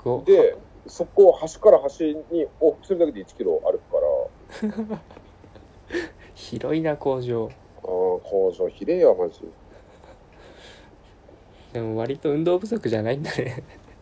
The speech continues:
Speaker 2: かもね。それだけ考えると。
Speaker 1: いや、もう話聞いてると十分だと思う。
Speaker 2: <laughs> いやー、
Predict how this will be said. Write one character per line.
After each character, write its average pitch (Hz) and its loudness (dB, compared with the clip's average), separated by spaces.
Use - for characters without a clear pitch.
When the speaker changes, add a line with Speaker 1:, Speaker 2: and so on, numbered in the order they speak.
Speaker 2:
か - 4
も 165 6
ね。 92 2
そ 175 8
れ 190 0
だ 139 2
け - -14
考 - -4
え 120 -2
る 85 -8
と。 - -10
Speaker 1:
い - -10
や、 123 -4
も 117 -6
う - -8
話 135 -2
聞 127 -10
い - -8
て 123 -2
る 120 -2
と 110 -2
十 123 -4
分 185 -4
だ 156 -8
と 110 -4
思 107 -8
う。 - -14
Speaker 2:
<laughs> - -6
い - -2
や 90 2
ー、 82 -2